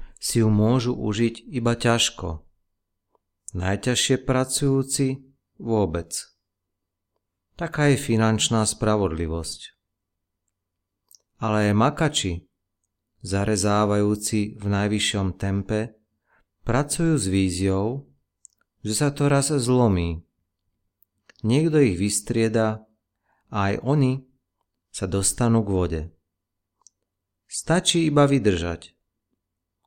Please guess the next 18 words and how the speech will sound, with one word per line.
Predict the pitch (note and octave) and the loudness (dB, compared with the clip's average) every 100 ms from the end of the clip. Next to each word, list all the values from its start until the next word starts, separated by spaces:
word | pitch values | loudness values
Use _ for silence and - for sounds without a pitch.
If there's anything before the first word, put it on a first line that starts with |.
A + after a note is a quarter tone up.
| _ _ - | _ _ -4
Časom | A#2 C3 C3+ A#2+ | -2 2 2 4
nás | A2 G2 F#2+ G2 | 2 2 -2 -2
k | |
vode | G#2+ G#2+ G2+ G2 _ _ | 0 2 0 -4 _ _
pustia | - C#3+ - G2+ F2+ | -4 -4 -2 -2 -2
všetkých. | - G2 F2+ - F2 D#2+ - - - _ _ _ _ _ _ _ _ _ _ _ _ _ _ _ _ _ _ - | -2 -4 -6 -10 -12 -12 -16 -20 -20 _ _ _ _ _ _ _ _ _ _ _ _ _ _ _ _ _ _ -2
Detektív | C#3+ D#3 F3 - D#3 D#3 D3 | 0 2 0 2 2 2 2
Kraus | D3+ C#3+ B2 F#2+ - G#2 | 4 6 6 2 -2 -4
zúril, | F#2+ A2+ G#2+ F2+ E2 E2+ F2+ _ _ _ _ _ _ - - _ _ - | -2 2 2 0 -2 -6 -12 _ _ _ _ _ _ -20 -20 _ _ -6
lebo | G#2 G#2 | -2 0
v | G#2 - | -2 0
polovici | C#3+ C#3 C3 C#3 C#3 A#2+ | 2 4 2 0 0 2
augusta | A#2+ C3+ C#3 B2 - - F#2+ F#2+ - _ _ _ _ _ - | 2 2 0 -2 -4 -4 -2 -2 -8 _ _ _ _ _ -4
patril | G#2 G#2 G#2+ G#2+ - | -4 0 0 0 0
k | |
tej | G#2 G2+ | -4 -2
poslednej | B2 - C3+ B2 A#2+ | -2 0 0 2 0
skupine. | - - A#2 G2+ F2 E2+ | 0 -4 -4 -2 -2 -4